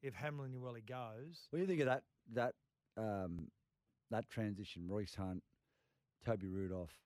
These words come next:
Speaker 2: Adam Fonua-Blake.
Speaker 1: Tom Hazelton.
Speaker 2: Tom Hazelton.
Speaker 1: Yeah.
Speaker 2: Pretty handy.
Speaker 1: It's a,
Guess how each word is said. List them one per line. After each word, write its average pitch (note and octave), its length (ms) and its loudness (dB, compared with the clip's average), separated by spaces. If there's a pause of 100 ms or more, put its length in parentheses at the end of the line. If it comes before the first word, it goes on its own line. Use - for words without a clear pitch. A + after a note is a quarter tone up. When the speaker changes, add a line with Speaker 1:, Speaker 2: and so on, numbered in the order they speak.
(160)
Speaker 2:
Adam F#2+ 220 -2
Fonua-Blake. F2 560 -8 (380)
Speaker 1:
Tom C3 200 -6
Hazelton. A2+ 360 -12 (140)
Speaker 2:
Tom G2+ 260 -2
Hazelton. F2+ 380 -8
Speaker 1:
Yeah. B2 140 -6 (520)
Speaker 2:
Pretty G#2+ 260 -4
handy. E2+ 260 -8 (160)
Speaker 1:
It's D3 180 -6
a, E3 40 -6